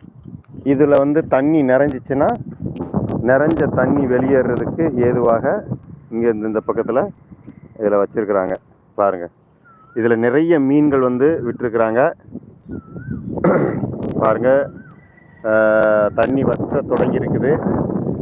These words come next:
தெளிவா தெரியுது பாருங்க. நம்ம ஆண்டாள் கோவில் கோபுரம், அதுக்கு பின்னால இருக்கிறது தான் மேற்கு தொடர்ச்சி மலை. இந்த பக்கம் இந்த சூரியன் தெரியுது பாருங்க, அதுதாங்க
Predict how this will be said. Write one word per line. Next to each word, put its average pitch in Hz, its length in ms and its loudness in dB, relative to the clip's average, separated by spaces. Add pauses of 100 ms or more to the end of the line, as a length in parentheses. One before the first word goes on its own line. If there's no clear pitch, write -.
(380)
தெளிவா 135 280 2 (100)
தெரியுது 117 240 -2
பாருங்க. 110 300 0 (380)
நம்ம 107 220 -4 (2250)
ஆண்டாள் 123 380 0
கோவில் 120 280 -2 (380)
கோபுரம், 104 380 0 (400)
அதுக்கு 110 340 0
பின்னால 120 300 2
இருக்கிறது 107 340 -2
தான் 123 220 0
மேற்கு 104 280 -2
தொடர்ச்சி 95 380 -6
மலை. 101 220 -2 (340)
இந்த 101 180 -2
பக்கம் 104 320 0
இந்த 98 180 0 (340)
சூரியன் 117 420 0 (240)
தெரியுது 101 280 0
பாருங்க, 87 240 0 (580)
அதுதாங்க 123 520 2